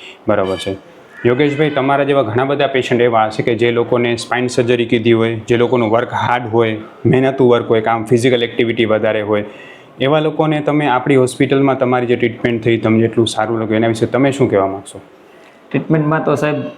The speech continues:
Speaker 2: જે અનુભવ થયો છે, બરોબર?
Speaker 1: હમ.
Speaker 2: ઈ તો રૂબરૂ આવે, હું વાત કરું,
Speaker 1: હમ.
Speaker 2: એને મગજમાં બેસે,
Speaker 1: હમ.
Speaker 2: એ પેશન્ટને, બરોબર?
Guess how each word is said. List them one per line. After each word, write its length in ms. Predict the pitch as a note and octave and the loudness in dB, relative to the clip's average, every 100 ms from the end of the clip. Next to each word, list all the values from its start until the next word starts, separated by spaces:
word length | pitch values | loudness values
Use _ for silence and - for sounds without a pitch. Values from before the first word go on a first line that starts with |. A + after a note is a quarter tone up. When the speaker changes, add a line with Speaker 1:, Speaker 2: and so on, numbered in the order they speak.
| - - - | -20 -20 -2
Speaker 2:
જે 240 | C3+ D3 D3 | 0 2 0
અનુભવ 440 | D3 C#3+ D3+ C#3+ | 0 0 0 0
થયો 240 | C#3+ C#3+ B2+ | 2 0 2
છે, 60 | |
બરોબર? 380 | A2+ B2 A#2+ A#2+ A#2+ - A#2+ | -2 -2 -2 -4 -6 -2 2
Speaker 1:
હમ. 280 | A2 G2+ G2 - - - - - - - - - - C3 | 2 2 -4 -14 -20 -20 -14 -4 -2 -2 -6 -16 -10 -6
Speaker 2:
ઈ 20 | |
તો 520 | C3 C#3+ C#3 C3+ - B2 | 0 2 2 0 -4 -2
રૂબરૂ 280 | C#3 D#3 D#3+ | 0 2 2
આવે, 320 | D3 D#3 D3+ - - - | 2 0 -4 -6 -12 -4
હું 140 | A#2+ C#3 | 0 2
વાત 240 | C#3 - | 2 0
કરું, 380 | E3+ E3 G#2+ A2+ - - - | -2 0 -2 -6 -14 -8 2
Speaker 1:
હમ. 480 | A#2+ A2 G#2 G2 G2 B2 | 4 4 2 -2 -4 0
Speaker 2:
એને 120 | C#3 | 2
મગજમાં 400 | C3+ D3+ D3+ C#3 | 2 0 0 2
બેસે, 480 | C#3+ D3+ C3+ A#2 - - - | 2 2 -2 -2 -10 -18 -2
Speaker 1:
હમ. 340 | A#2+ A#2 G#2+ G#2+ | 2 4 2 0
Speaker 2:
એ 60 | |
પેશન્ટને, 480 | B2+ C3 C3 B2 A#2 | -2 -2 -2 0 0
બરોબર? 380 | A2+ A#2+ A#2 | 0 0 0